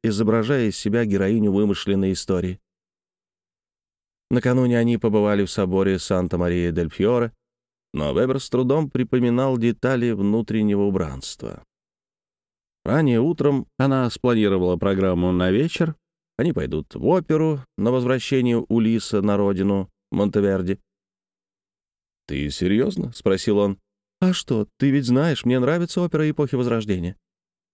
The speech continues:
Он не стал спрашивать, как давно. Вряд ли бы вынес ответ. Так что теперь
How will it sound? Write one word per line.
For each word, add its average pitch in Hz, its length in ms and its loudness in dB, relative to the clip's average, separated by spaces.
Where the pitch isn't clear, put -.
Он 107 200 0
не 151 100 2
стал 175 340 -2
спрашивать, 131 800 -2
как 98 280 0
давно. 85 520 -2
Вряд 117 340 0
ли 127 100 0
бы 110 220 2
вынес 107 420 0
ответ. 98 420 -2
Так 151 180 0
что 156 320 0
теперь 170 500 -2